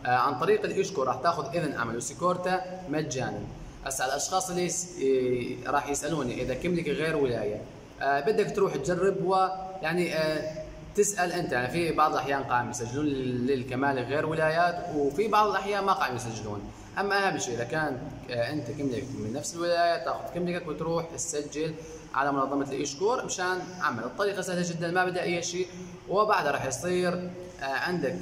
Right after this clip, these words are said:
الشغل أو العمل قانوني بتركيا، يصير عندك إذن عمل وسيكورتا،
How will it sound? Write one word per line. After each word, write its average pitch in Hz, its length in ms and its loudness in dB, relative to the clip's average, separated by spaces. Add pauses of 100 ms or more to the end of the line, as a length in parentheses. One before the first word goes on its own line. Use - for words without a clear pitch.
(120)
الشغل 175 540 0
أو 120 220 0
العمل 147 320 2
قانوني 185 580 2
بتركيا، 175 1400 0
يصير 123 200 -2
عندك 117 220 -4
إذن 120 180 -4
عمل 151 260 0
وسيكورتا، 180 840 0